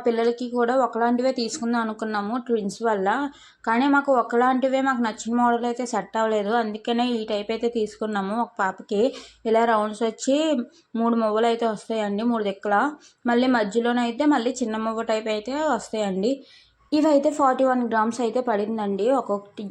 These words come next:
ఒక్కొక్క జత. మాకు ఇవి కూడా ఉక్కులువే తీసుకున్నాము. ఇంకో జత అయితే ఈ టైప్ అయితే తీసుకున్నామండి. వీటికి వాటికి చిన్న డిఫరెంటే ఉంటది, ఎక్కువ డిఫరెంట్ ఏమీ ఉండదు. కొంచెం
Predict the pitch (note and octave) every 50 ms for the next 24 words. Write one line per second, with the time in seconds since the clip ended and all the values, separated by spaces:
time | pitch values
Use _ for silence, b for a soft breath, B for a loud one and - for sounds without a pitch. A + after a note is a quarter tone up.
0 | - - - G3 G3 G3 G#3 G#3 G#3 - G3+ G3+ G3+ F#3+ - G#3+ F#3+ F#3 A3 C#4
1 | E4+ B B B B B _ - G#3 G#3 G3+ A3+ A#3+ C#4 C#4 B3+ A3 A#3 A#3 B3+
2 | B3+ C4 C#4 B3 C4+ - - A3+ A3+ A#3+ A#3+ A#3+ A#3 G#3+ G#3+ - - A#3+ A3 A3
3 | G#3 F#3+ F#3+ F#3+ G3+ A#3+ D4+ D#4 D#4 B B B B _ _ _ _ _ _ _
4 | _ _ - C4+ C#4 C#4 D4+ D4 B3 C4 B3 A#3+ B3 C#4+ C#4+ C#4+ C4+ C#4 - E4
5 | E4+ D#4+ C#4+ C#4 A#3+ B3+ A#3+ A#3 A3+ C4 C4 C4 C#4 C#4 C4 A#3+ A#3 - - B3+
6 | A#3+ A#3+ A#3 A3 G#3 G3+ G3+ G3 F#3+ A3+ C4 C#4 C4+ A#3+ A#3 - A#3+ B3 A#3+ A#3+
7 | - C#4 C#4+ C4+ B3 A#3+ A#3 B3 B3 B3 A#3 C#4 C#4+ D4 - C4+ A#3+ A#3+ A#3+ B3
8 | A#3+ A#3 A3+ - A#3 A#3+ B3 B3+ B3 C4 B3+ A3+ G#3+ G#3 G3 A#3+ A3 G#3 A#3 B3+
9 | A#3 A#3+ - A#3 A#3 A3 A3 G#3 - - A#3+ A#3+ A#3 A#3 A3+ A3+ A3+ A#3 A#3 G#3+
10 | G#3 A3 G#3+ G#3 G#3+ B3+ C#4+ D4 B B B B B - B3 B3 B3 A#3+ C#4